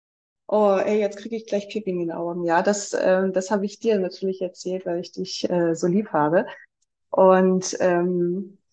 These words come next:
wir haben unseren jetzigen Nachbarn gefragt, ähm,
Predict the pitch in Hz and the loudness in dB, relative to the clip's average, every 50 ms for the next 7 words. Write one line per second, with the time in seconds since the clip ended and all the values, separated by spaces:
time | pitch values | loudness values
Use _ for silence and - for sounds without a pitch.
0 | _ _ _ - - 196 202 233 240 247 240 220 202 202 247 - - - 277 233 | _ _ _ -8 -4 -2 -2 0 2 2 2 2 2 2 0 0 0 -2 -2 -2
1 | 214 214 233 - - - 220 202 190 185 - - 190 185 247 339 392 - _ _ | 0 0 -2 -2 -2 -4 -2 -2 -4 -6 -2 -2 0 0 0 -2 -4 -6 _ _
2 | _ - _ _ _ - - 226 226 220 214 220 220 - | _ -20 _ _ _ -4 2 4 6 6 6 4 2 0